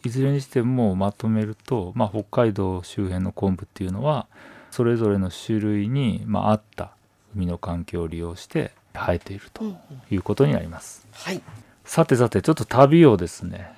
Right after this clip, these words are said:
Speaker 1: 一旦やめてですね。
Speaker 2: あ、やめるんですか？
Speaker 1: はい。
Speaker 2: はい。
Speaker 1: 再びちょっと道東に、
Speaker 2: 戻りますか？
Speaker 1: はい、戻ってですね、
Speaker 2: はい。
Speaker 1: 道東の長昆布について引き続きお話ししたいと思います。
Speaker 2: はい。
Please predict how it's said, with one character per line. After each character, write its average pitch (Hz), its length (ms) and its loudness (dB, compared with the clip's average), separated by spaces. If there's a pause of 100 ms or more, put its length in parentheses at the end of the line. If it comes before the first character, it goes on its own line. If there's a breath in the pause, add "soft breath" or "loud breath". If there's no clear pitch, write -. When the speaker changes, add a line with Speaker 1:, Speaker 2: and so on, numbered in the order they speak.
(260 loud breath)
Speaker 1:
一 127 160 -6
旦 92 240 2
や 95 140 4
め 98 120 2
て - 140 -20
で 113 80 -8
す - 140 -8
ね。 220 60 0
Speaker 2:
あ、 - 20 0
や 233 140 2
め 262 120 4
る 277 120 2
ん 233 80 0
で 143 80 -6
す - 120 -6
か？ 127 100 4
Speaker 1:
は 107 100 8
い。 92 120 -4
Speaker 2:
は 220 220 2
い。 - 60 2
Speaker 1:
再 143 140 8
び 131 60 6
ち - 80 0
ょ 131 40 0
っ - 20 -12
と 92 320 -2 (140)
道 110 200 2
東 101 200 2
に、 92 300 -6
Speaker 2:
戻 220 200 0
り 233 100 2
ま 220 140 -2
す - 100 -6
か？ - 120 4
Speaker 1:
は 95 140 8
い、 90 160 -2 (180)
戻 104 300 4
っ - 40 -4
て - 180 -8
で 87 120 -10
す - 120 -20
ね、 - 120 -14
Speaker 2:
は 220 200 -4
い。 131 200 -6
Speaker 1:
道 127 160 4
東 147 180 2
の 147 80 2
長 156 240 4
昆 170 240 2
布 113 80 2
に 87 80 -2
つ - 120 -12
い 90 60 -10
て 92 220 -18 (440)
引 - 100 -20
き 107 100 -16
続 95 280 -8
き 90 220 -8
お 82 40 -6
話 90 260 -4
し - 60 -12
し - 20 -16
た 90 120 -2
い 80 60 -6
と 98 100 -12
思 - 80 -10
い 98 40 -14
ま 101 100 -16
す。 - 160 -20
Speaker 2:
は - 60 -20
い。 - 40 -20